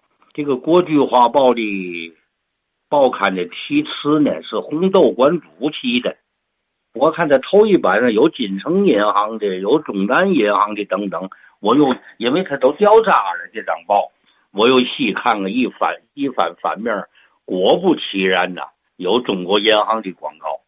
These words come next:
呃，写着“中国银行欲求国内外汇兑之便益，于民间请假临。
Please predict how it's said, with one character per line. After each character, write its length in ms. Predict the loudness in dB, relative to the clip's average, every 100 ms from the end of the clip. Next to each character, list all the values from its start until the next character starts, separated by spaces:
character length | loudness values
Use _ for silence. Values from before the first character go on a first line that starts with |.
| _ _ _ _ _ _ -18
呃， 220 | -14 -14
写 260 | -10 -6
着 160 | -2 -4 -4
“中 280 | -6 -4 0
国 200 | 4 4
银 260 | 4 2
行 380 | 2 2 0 -2 _ _ _ _ _
欲 280 | -6 -4 -4
求 420 | -4 2 2 2 -4 _ _ _ _
国 300 | 2 4 6
内 220 | 6 4
外 380 | 4 2 0 _
汇 380 | -16 -4 -2 0
兑 360 | 0 4 4 2
之 340 | -2 -6 -6 -8 _
便 320 | 2 4 4
益， 300 | 2 0 -2 _ _ _ -6
于 400 | -2 2 0 0 _ _
民 560 | -6 -2 0 2 0 2
间 400 | 4 6 4 0 _ _ _
请 440 | -8 -4 -2 -2
假 340 | 2 2 2 -2
临。 280 | -4 -4